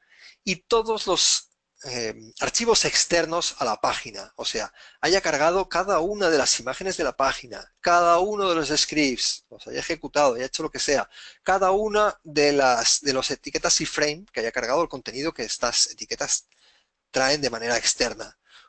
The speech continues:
O sea que, a veces si tu página es muy, muy pesada, porque tiene imágenes muy pesadas, pues el evento load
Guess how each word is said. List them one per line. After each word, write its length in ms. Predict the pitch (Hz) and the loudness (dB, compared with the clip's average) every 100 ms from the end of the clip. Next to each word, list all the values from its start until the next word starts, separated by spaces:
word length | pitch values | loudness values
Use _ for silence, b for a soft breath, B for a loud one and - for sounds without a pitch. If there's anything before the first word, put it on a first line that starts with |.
| _ | _
O 80 | 120 | -4
sea 260 | - 123 | -2 0
que, 240 | - 113 - _ _ _ _ - | -2 -6 -10 _ _ _ _ -12
a 100 | 110 | -4
veces 260 | 123 160 | -2 2
si 160 | - 135 | 2 0
tu 160 | - 117 | -6 -4
página 580 | 160 - 147 117 101 _ _ _ | -2 -2 -4 -4 -6 _ _ _
es 360 | - 151 - - | -2 0 0 -2
muy, 340 | 120 131 170 160 | -10 -2 0 2
muy 200 | 170 185 | 0 0
pesada, 580 | 180 - 180 175 196 | 2 2 2 2 -2
porque 180 | 135 107 | -8 -10
tiene 180 | 123 117 | -10 -10
imágenes 480 | 110 143 - 113 - | -4 -4 -2 -8 -8
muy 140 | 127 | -6
pesadas, 640 | 147 147 175 165 180 - b b b - | -2 0 2 2 2 -2 b b b 2
pues 340 | 208 202 - | 4 4 0
el 300 | 147 131 127 | 0 0 2
evento 460 | 123 185 185 - 180 | 2 0 0 2 4
load 280 | 180 165 | 6 6